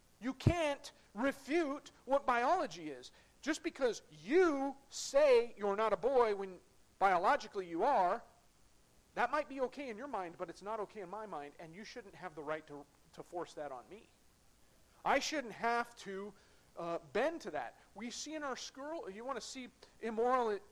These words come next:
immorality out of control in our own schools today. We see that they're putting, uh,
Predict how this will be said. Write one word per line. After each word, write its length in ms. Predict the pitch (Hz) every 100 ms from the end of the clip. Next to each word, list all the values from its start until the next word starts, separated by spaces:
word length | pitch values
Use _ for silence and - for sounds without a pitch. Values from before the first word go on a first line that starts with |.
| -
immorality 800 | 220 240 226 240 277 202 190 180
out 160 | 190 214
of 80 | 196
control 580 | 165 - 277 269 220 - _ 233
in 100 | 233
our 160 | 214 -
own 300 | 269 285 254
schools 600 | - 262 294 370 339 -
today. 480 | 170 151 123 113 - _ _ _ _ _ -
We 160 | 214
see 320 | 214 - 247 247
that 180 | 240
they're 80 | 233
putting, 360 | 233 285 254 226 - _ _ -
uh, 280 | 175 165 147